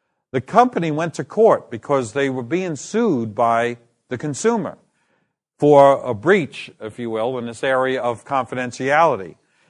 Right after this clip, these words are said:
And the company argued, the, the company that owed the call center said, "It's not my fault, it's the vendor's." And they lost. They said, "No, it's your fault because you need to have control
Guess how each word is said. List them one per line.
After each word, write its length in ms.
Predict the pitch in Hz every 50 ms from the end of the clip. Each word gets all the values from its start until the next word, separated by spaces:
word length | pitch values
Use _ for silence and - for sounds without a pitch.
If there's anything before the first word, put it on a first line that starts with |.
| _ _ _ _ _ _
And 260 | - 165 170 170 170
the 120 | 147 151 139
company 600 | - - - 277 320 320 - 233 175 156 139 120
argued, 520 | 107 104 101 104 101 107 123 135 156 139
the, 160 | 131 123 127
the 180 | 123 117 143 139
company 460 | 135 - 208 226 220 208 196 190 175
that 160 | 160 151 139
owed 180 | 147 156 160 151
the 80 | 131 120
call 320 | - - 175 208 254 277
center 340 | - - - 113 104 104 101
said, 280 | - - 135 120 117
"It's 180 | 123 123 - -
not 180 | 190 247 254 147
my 240 | 135 170 247 302
fault, 380 | 285 - - 113 104 110 135 160
it's 140 | 160 151 -
the 80 | 202
vendor's." 640 | 190 214 285 311 311 254 143 98 78 - - - _ _ _ _ _ _ _ _ _ _ _ _ _ _ _ _ _ _ _ _ _ _ _ _ _ _ _ _ _ _ _ _ _ _
And 140 | 135 143 156
they 100 | 156 160
lost. 600 | 160 185 233 220 127 90 - - - - _ _ _ _ _ _ _ _ _ _ _ _ _ _ _ _ _ -
They 100 | 117 120
said, 240 | - - 135 117 117
"No, 260 | 117 120 123 135 147
it's 180 | 151 147 - -
your 160 | 165 190 190
fault 340 | 180 - 120 107 95 92 -
because 340 | 113 110 - 131 123 107 107
you 140 | 127 147
need 220 | 156 160 156 143 123
to 80 | 135
have 380 | 120 135 135 131 127 120 110 - _ _ _ _ _ _ _ _
control 880 | - - 131 117 113 - - 147 170 180 165 113 95 95 90 95 104 -